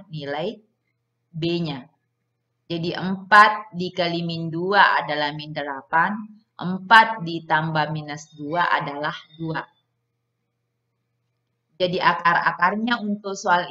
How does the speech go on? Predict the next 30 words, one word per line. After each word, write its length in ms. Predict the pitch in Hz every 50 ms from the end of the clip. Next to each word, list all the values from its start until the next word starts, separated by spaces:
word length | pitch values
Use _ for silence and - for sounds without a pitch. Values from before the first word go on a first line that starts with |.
| 185
ini 160 | 185 196 202 202
adalah, 480 | 131 170 175 156 151 147 151 151 180 196 - _ _ _ - 175
oh 80 | 185
sebelumnya 560 | 185 190 - 170 170 160 160 170 175 170 131
itu, 320 | 156 156 - - 196 240 - - _ _ _ _ _ _ _ _
setelah 480 | _ - 208 196 - 190 185 185 180 190
dibuatkan 480 | 190 185 175 185 185 185 - _ 180 196
seperti 480 | 196 208 - - 175 160 - _ 160
ini, 160 | 165 160 165
Nak, 220 | 175 190 226 - - - _ _ _ _ _ _ _ _ _ _ _ _ _ _ _ _ _ _ _ _ _ _ _ _ _ _ _ _ _ _ _ _ _
A 320 | 175 202 220 226 247 214
dan 400 | 202 202 190 185 185 185 185 190
B 240 | 180 214 220 220 226
sama 560 | 226 - 233 185 175 180 185 196 196 196 185
dengan 400 | 170 160 160 160 165 175 185 190 - - _
nol. 480 | - 175 180 170 151 139 127 - - _
Jadi 240 | 165 175 165 175 170
perhatikan, 560 | - 180 196 185 180 - _ _ 196 196 190
ada 240 | - 185 185 185 185
kan 240 | 190 196 196 196 190
tadi 240 | 185 180 185 175
dikatakan 560 | 180 - 180 175 170 - 165 165 165 180 180 180
di 80 | 180
sini, 420 | 180 - _ 156 151 156 160 170 190 208 226 208 _ _ _ _ _ _ _ _ _ _ _ _ _ _ _
jika 320 | 160 185 202 208 208 202 180
A 320 | - - 170 180 180 180
B 160 | 220 233 254
sama 480 | 269 262 262 214 196 196 196 190 190 190
dengan 480 | 180 180 175 175 170 160 160 160 156 147
nol, 320 | 143 147 156 175 190